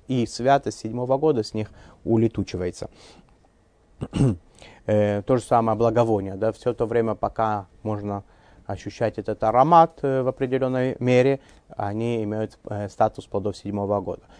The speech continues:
Если ара-, аромат выветрился, они, м, уже не дают этого удовольствия, может быть, какой-то очень маленький-маленький, э, процент, процент остался, они перестают быть плодами седьмого года.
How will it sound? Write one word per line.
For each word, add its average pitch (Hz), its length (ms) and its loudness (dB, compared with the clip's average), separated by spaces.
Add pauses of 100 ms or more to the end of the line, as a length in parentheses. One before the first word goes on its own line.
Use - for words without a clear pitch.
(140)
Если 110 580 0 (120)
ара-, 110 420 2
аромат 113 460 0
выветрился, 135 760 -2 (220)
они, 107 520 -2
м, 101 600 -8
уже 104 200 -6
не 107 160 -4
дают 104 480 -4
этого 101 340 -4
удовольствия, 117 560 -2
может 101 240 -8
быть, 110 220 -8
какой-то 127 420 -2
очень 110 220 -4
маленький-маленький, 104 840 -4 (380)
э, 104 480 -2
процент, - 540 -4
процент 113 400 -4
остался, 165 460 0
они 113 220 -4
перестают 107 460 -4
быть 107 140 -6
плодами 98 400 -6
седьмого 95 440 -6
года. 92 220 -8